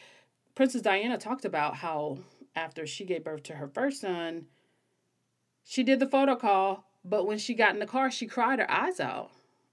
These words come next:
Because how dehumanizing is that? Yeah, you're royal, but you're not nobody's property. The author gave her point of view on, um, another writer's take on Kate and the Queen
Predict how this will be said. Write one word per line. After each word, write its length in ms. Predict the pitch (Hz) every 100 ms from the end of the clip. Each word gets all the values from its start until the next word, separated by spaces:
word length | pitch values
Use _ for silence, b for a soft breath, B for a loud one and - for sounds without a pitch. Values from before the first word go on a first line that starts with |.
| _ -
Because 320 | 208 247 226
how 160 | - 269
dehumanizing 840 | 254 226 262 240 202 185 175 165
is 140 | 151
that? 220 | 147 139 -
Yeah, 160 | 247
you're 180 | 233 208
royal, 380 | 180 226 302 233
but 180 | 190 196
you're 100 | 262
not 220 | 262 -
nobody's 500 | 165 233 135 90 -
property. 460 | - 170 - - 196
The 520 | 190 214 208 196 196 B B -
author 320 | 226 339 359
gave 340 | 277 208 196 196
her 460 | 208 196 190 180 170
point 180 | 208 190
of 80 | 180
view 460 | 170 175 165 156 -
on, 600 | 160 156 151 147 143 147 b b b b _
um, 640 | 160 165 160 160 156 151 - -
another 800 | 180 175 196 233 233 202 180 - -
writer's 460 | 175 175 170 156 -
take 300 | - 180 175 -
on 340 | 165 156 147 - _ _ _ _
Kate 360 | - 226 220 - -
and 260 | 196 220
the 80 | 202
Queen 540 | 185 196 175 151 151